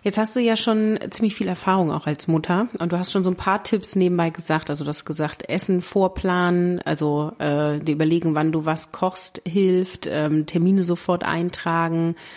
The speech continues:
Äh, du hast über Routinen gesprochen. Gibt es noch mehr, wo du sagen könntest, also jetzt gerade auch für die,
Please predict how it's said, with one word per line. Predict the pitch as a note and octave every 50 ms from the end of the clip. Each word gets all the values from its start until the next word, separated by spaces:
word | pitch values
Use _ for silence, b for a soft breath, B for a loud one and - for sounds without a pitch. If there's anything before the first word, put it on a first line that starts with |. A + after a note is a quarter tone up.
| B B B B B -
Äh, | D#3+ D#3+
du | D3+ E3 D#3+
hast | E3+ E3+ -
über | - D#3+ D#3+
Routinen | D#3 D#3+ D#3+ D#3 - - - G#3 A3 A3 G#3
gesprochen. | F#3+ F#3 - - - - F#3 F3+ - - F3+ F3+ F3+ F3+ F3+ F3+ E3+
Gibt | - F#3 - -
es | F#3+ - -
noch | F#3 F3 F3 - - -
mehr, | F3+ F#3 F#3+ G3+ G#3 G3+ G3 F#3+
wo | F#3
du | F3+ F#3
sagen | F3 - E3+ D#3+ E3 F3 E3+
könntest, | - - F3 E3 - F3+ E3+ - -
also | - D#3 D#3
jetzt | D#3 D#3 D#3 -
gerade | - - D#3+ D#3+ E3 D#3
auch | C#3 -
für | - - - E3
die, | D#3 E3 D#3+ D#3+ D#3